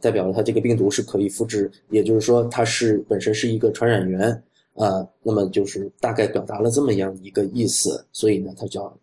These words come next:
大三阳，就是有三个阳性，是吧？那么，而且他三个阳性的背后传递的说这个病人可能是带有传染性这么一个意思。但是因为这个五种抗原抗体的组合有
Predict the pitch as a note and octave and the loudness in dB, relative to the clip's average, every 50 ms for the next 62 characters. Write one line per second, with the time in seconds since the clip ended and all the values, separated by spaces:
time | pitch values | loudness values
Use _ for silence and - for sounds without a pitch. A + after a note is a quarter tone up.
0 | _ - G#2+ A2 - A2 G#2 G#2 G2 F#2 G2 G2 G#2 - _ _ _ _ _ _ | _ -6 -6 -2 0 0 0 2 0 -2 -2 -4 -8 -10 _ _ _ _ _ _
1 | - G#2+ A2 G#2+ F#2+ F#2 F#2 G#2 G#2 - - - C3+ C#3 D#3 D#3 C#3 A2 G2+ F#2 | -2 0 0 0 -2 0 0 -4 -2 -2 0 0 2 2 4 4 4 2 2 0
2 | - G2+ - A#2 G#2+ F#2 - _ _ _ _ _ _ _ _ _ _ - G3+ G#3 | -2 -4 -2 -2 -2 -2 -4 _ _ _ _ _ _ _ _ _ _ 2 2 2
3 | E3+ - - - _ _ - A#2+ G#2+ G#2+ G#2 G2 G2 G2 - _ _ _ _ _ | 2 0 -6 -14 _ _ -2 0 2 4 2 2 0 -2 -4 _ _ _ _ _
4 | _ _ - - A#2+ G#2+ G2 A#2 A#2 A2+ A#2+ - D3+ D3 D3+ D#3+ D3 B2 G#2 A2 | _ _ -6 0 0 0 2 2 0 0 2 0 2 2 4 4 4 4 4 4
5 | A2+ C#3 C#3 B2 B2 - D#3+ D3+ C#3 B2+ A2+ E3 D3+ A#2 - - - _ - - | 4 2 4 4 2 4 4 4 4 6 6 6 4 4 4 -2 -12 _ -6 -4
6 | A2+ G2+ G#2+ B2+ C3 A#2 G#2+ G2+ G2+ A2+ A2 G#2+ - B2 A2+ A2 - A#2+ A#2+ G#2+ | -2 0 0 0 0 0 0 0 2 2 2 2 2 2 2 2 2 2 2 2
7 | G2+ G#2 G#2 G#2+ G#2+ - G2 F#2+ G2 - - - G#2+ G#2 G#2 - _ _ _ - | 2 2 0 -2 -4 -8 -12 -10 -10 -8 -2 2 2 2 2 0 _ _ _ 0
8 | C3 A#2 G#2 F#2+ F#2 - G#2 G#2+ B2 C3 A#2 G2+ G2 - - A#2+ G#2+ F#2+ - - | 2 2 2 0 -2 -2 0 2 2 2 2 2 -2 -2 0 0 0 0 -2 -8
9 | _ - A2+ G2+ F#2+ F#2 F#2 F#2 F#2+ F#2+ G2 G2 F#2+ - - - - - - _ | _ -2 0 0 0 -2 0 -2 -2 -2 -2 -4 -4 -4 -4 -6 -6 -8 -12 _
10 | _ - - - - - - _ _ _ _ _ _ _ _ G3 F#3+ F3+ F#3 - | _ -20 -20 -20 -20 -20 -20 _ _ _ _ _ _ _ _ 2 2 4 4 4
11 | D3 C3+ C#3 E3 F#3 F3+ F3 C#3+ A#2+ A#2+ C#3 C#3 C#3 F3+ E3 C3 B2 A2 - F#2+ | 2 4 4 4 4 4 4 4 4 4 4 4 4 2 4 6 6 4 4 2
12 | F#2+ G2 G#2+ B2+ E3 - - A2 G2 F#2 - - - - C#3 B2 A2 A2 A#2 A#2 | 0 0 0 0 2 2 2 0 0 -2 -6 -10 -6 -2 2 2 4 4 2 2
13 | - - C#3+ B2+ A#2+ - - - A#2+ A#2 A#2+ - G2 F#2+ F#2+ - - - - F#2+ | 0 0 0 0 -2 -4 0 0 0 0 0 -4 -6 -6 -6 -8 -8 -8 -4 0
14 | G2+ A2 A2+ A#2 - - _ _ _ _ G#2+ G#2 F#2+ F#2+ - | 2 2 0 0 -4 -12 _ _ _ _ 0 0 0 0 -4